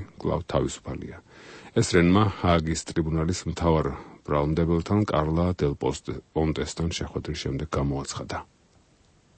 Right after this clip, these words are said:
ერაყში დახოცეს ამ ქვეყნის პრეზიდენტის სადამ ჰუსეინის და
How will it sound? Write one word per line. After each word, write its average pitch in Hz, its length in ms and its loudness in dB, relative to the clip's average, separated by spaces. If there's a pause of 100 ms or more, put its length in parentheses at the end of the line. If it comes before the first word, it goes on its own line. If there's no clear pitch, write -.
(800)
ერაყში 120 560 6
დახოცეს 104 480 2
ამ 87 100 4
ქვეყნის 85 380 0 (160)
პრეზიდენტის 85 520 2
სადამ 85 280 2
ჰუსეინის 82 680 2
და 78 80 2